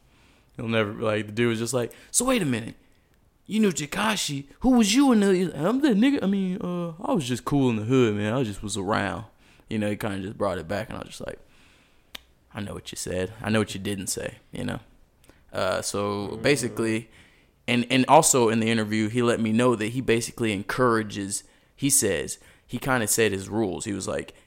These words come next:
Speaker 1: "If nobody talks to you, you don't have to say a word to them. But if they say something to you, you should just tell them to suck your dick. Like, you should just invite them to your dick because, you know, we're not gonna talk," basically.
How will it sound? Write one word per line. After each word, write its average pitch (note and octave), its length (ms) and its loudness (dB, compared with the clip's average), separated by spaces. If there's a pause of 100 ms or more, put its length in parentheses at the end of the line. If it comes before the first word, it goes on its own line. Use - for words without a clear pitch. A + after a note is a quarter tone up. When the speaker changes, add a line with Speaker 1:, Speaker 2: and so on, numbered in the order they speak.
(120)
Speaker 1:
"If - 160 -16
nobody D3 340 2
talks C#3 360 2
to B2+ 60 -4
you, B2 100 0
you A#2 40 0
don't G2+ 140 -2
have A2+ 100 -8
to - 60 -16
say G2+ 180 -2
a E2+ 80 -2
word A2 280 -2
to A2 120 -8
them. C#2+ 180 -6
But D2 100 -10
if - 80 -12
they G2 140 -4
say B2+ 240 0
something B2+ 440 -2
to C3 180 -8
you, C3 260 -2 (1200)
you A#2 100 -12
should - 200 -12
just - 320 -16
tell G2 200 -6
them G#2+ 100 -6
to A2 60 -12
suck G#2+ 260 -8
your A2 80 -6
dick. - 300 -10
Like, C#2 120 -8
you A2 100 -6
should A2+ 120 -10
just G#2 160 -6
invite G#2+ 320 0
them A#2+ 140 -2
to B2+ 80 -4
your B2+ 140 2
dick A#2 340 -2
because, G2 600 -4 (1080)
you G#2+ 120 -4
know, G2+ 140 -2
we're G2+ 140 -2
not G#2 220 -2
gonna G2 160 -6
talk," - 380 -2
basically. - 500 -10